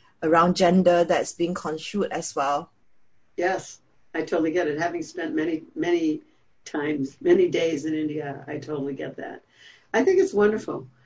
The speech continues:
Speaker 2: All right, so let's, um, let's, I just wanna check, yeah.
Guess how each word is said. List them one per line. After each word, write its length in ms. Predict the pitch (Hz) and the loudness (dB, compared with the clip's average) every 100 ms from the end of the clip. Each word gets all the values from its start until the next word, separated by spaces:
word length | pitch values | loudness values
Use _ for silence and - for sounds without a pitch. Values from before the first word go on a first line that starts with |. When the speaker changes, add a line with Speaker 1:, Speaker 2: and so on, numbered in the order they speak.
| _ - | _ 0
Speaker 2:
All 100 | 220 | 4
right, 240 | 226 160 - | 6 4 2
so 140 | 214 | 4
let's, 400 | 208 247 254 - | 6 6 4 0
um, 400 | 226 190 196 - _ _ - - - | 2 2 0 -10 _ _ -20 -18 -6
let's, 400 | 196 208 220 - 180 | 0 2 2 -2 0
I 100 | 180 | 0
just 240 | 202 - - | -2 -6 -4
wanna 240 | 185 156 | 0 0
check, 320 | - 180 175 | -2 -4 -2
yeah. 220 | 180 151 | -2 -2